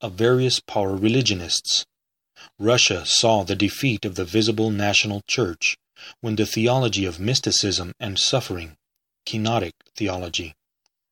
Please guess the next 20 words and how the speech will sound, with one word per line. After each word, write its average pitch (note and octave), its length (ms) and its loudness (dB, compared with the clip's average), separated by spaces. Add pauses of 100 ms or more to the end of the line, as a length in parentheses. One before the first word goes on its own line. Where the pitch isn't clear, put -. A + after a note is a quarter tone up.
(100)
at G#2+ 160 -2
last A2 480 0
brought G#2 300 2
paralysis G#2 680 2
to - 120 -4
the F2+ 120 -4
Russian G#2+ 480 0 (120)
Orthodox G2 760 -6
Church. - 480 -4 (840)
It A#2 120 0
had A#2+ 280 2
been C#3 240 2
infiltrated G#2 760 -2
by F#2 260 -6
people A2+ 500 -10
holding F#2+ 440 -6
pagan G#2 420 -2 (320)
and G2+ 140 -8
humanistic G#2 680 -2
views F#2 480 0